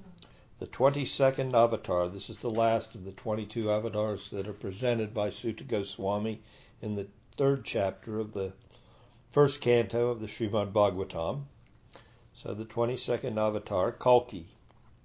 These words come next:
Jiva Goswami first quotes the verse from the third chapter. So it's the twenty-fifth verse of the th-, third chapter. "Then, at the conjunction of the yugas, when the kings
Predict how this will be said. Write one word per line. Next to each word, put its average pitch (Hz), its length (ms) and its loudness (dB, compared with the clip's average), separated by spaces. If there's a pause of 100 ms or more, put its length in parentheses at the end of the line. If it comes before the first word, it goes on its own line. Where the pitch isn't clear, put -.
(460)
Jiva 104 200 -10
Goswami 104 520 -2
first 123 380 -4
quotes 123 340 0
the - 100 -12
verse 131 420 0
from 110 200 -10
the 104 100 -4
third 104 340 0
chapter. 110 580 -2 (760)
So - 220 -6
it's - 160 -8
the 104 60 -14
twenty-fifth 113 600 0
verse 104 360 -2
of 92 120 -10
the 92 100 -14
th-, - 240 -18
third 120 340 -2
chapter. 101 540 -4 (360)
"Then, 123 540 6
at 139 180 -2
the 123 80 -6
conjunction 147 720 -2
of 170 100 -2
the 160 80 -6
yugas, 156 760 0 (1040)
when 151 340 4
the 165 120 -2
kings 98 800 -2